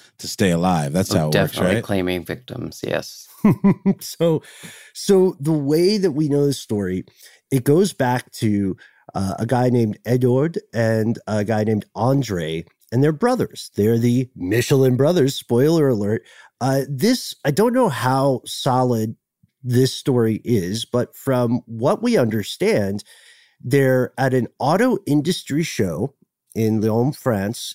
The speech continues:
Speaker 3: in eighteen ninety-four, like you said, Jeff, and one of the brothers says to the other one, "Hey, look at that pile of tires. It looks, it looks sort of like a dude, right?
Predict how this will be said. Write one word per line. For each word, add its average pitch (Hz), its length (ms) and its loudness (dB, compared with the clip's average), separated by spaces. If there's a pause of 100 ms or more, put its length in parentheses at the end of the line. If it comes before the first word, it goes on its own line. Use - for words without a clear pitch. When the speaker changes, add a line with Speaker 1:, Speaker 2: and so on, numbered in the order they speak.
Speaker 3:
in 101 420 -2
eighteen 131 360 0
ninety-four, 147 480 0
like 113 200 -2
you 147 60 -10
said, 104 240 -2
Jeff, 101 240 -4 (380)
and 120 580 0 (560)
one 156 340 0
of 185 120 2
the 160 60 2
brothers 131 640 0
says 131 420 0
to 123 100 0
the 117 160 2
other 170 180 2
one, 117 240 0 (500)
"Hey, 175 200 4
look 190 220 4
at 185 40 4
that 185 220 2
pile 180 320 2
of 131 100 0
tires. 180 640 2 (440)
It - 60 -2
looks, 190 260 0 (160)
it 190 800 0
looks 190 240 2
sort 202 180 4
of 185 60 4
like 190 180 2
a 151 60 0
dude, 156 640 4 (420)
right? 190 400 2